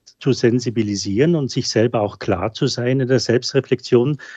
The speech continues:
welche Daten gebe ich denn jetzt in diesen Chatbot ein, wohl wissend, dass im Hintergrund natürlich die große Cloud ist und damit unter dann sensible Daten, persönliche Informationen oder Kundendaten dann auch verwendet werden.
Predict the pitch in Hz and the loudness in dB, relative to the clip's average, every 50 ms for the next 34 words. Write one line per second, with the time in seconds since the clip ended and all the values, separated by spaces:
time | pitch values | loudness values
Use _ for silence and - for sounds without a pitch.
0 | - - - 110 92 101 104 107 123 156 160 - - 147 127 - - 110 90 87 | -14 -8 -6 -4 0 2 4 4 4 4 2 0 2 0 0 2 0 -4 -2 -2
1 | 92 135 - _ - 135 113 117 - 113 113 139 156 - 135 120 131 127 - - | -2 -4 -4 _ -2 -2 -2 0 2 2 2 2 0 -2 -2 -4 -4 -4 -2 0
2 | 127 107 104 101 98 101 127 - - - - 127 117 123 120 135 123 - - 110 | 2 2 2 0 -2 -2 -4 -4 -8 -10 -6 -6 -6 -4 -4 -6 -8 -8 -8 -8
3 | - - - 113 117 - - - 110 101 - - - - 90 92 92 98 113 139 | -8 -6 -2 -4 -4 -4 -2 -2 -2 -2 -2 -4 -6 -6 -4 -4 -2 0 0 0
4 | 175 190 180 _ - 104 107 107 120 131 123 113 120 135 - - - - 170 175 | 0 0 -2 _ 0 2 4 6 6 4 2 2 0 -2 -2 -2 -2 0 0 0
5 | 165 - 123 - 123 113 104 120 131 131 - 127 113 127 135 139 135 - 127 110 | 2 2 0 2 2 0 0 0 -2 0 -2 -2 0 0 -2 -2 -2 -2 -2 -2
6 | - - - 117 117 113 - - - - - 113 98 101 127 135 - - - - | -2 -2 0 2 2 2 2 -2 -6 -4 -2 -2 0 0 0 2 2 2 2 2
7 | - - - - 117 113 123 101 104 117 120 - 110 117 117 - 120 117 113 110 | -2 -8 -8 -6 -4 -2 -2 0 0 0 0 0 -2 -2 0 0 0 0 0 -2
8 | 117 - - - - - - - - 117 101 - - 123 113 123 120 101 107 98 | -2 -4 -8 -16 -16 -18 -14 -8 -6 -4 -4 -2 -2 0 2 2 2 2 2 0
9 | 98 117 - 117 98 113 107 - - 113 117 123 117 113 113 110 - 123 113 117 | 0 0 -2 -2 -2 -2 -2 0 0 0 0 0 0 0 0 -2 -2 -2 -2 -2
10 | 110 - - 117 110 113 117 113 104 101 104 98 - - 117 110 117 - 113 95 | -2 -2 -2 0 0 0 0 0 0 0 -2 -2 -2 -2 -2 0 0 0 0 0
11 | 98 95 90 92 98 95 98 95 98 95 90 95 95 90 - - 104 90 87 80 | 2 0 0 0 -2 -2 -2 -2 -2 -2 -2 -4 -4 -4 -4 -2 -2 -2 -2 -4
12 | 80 82 80 - 87 76 76 78 87 80 | -6 -8 -10 -10 -10 -12 -12 -14 -20 -20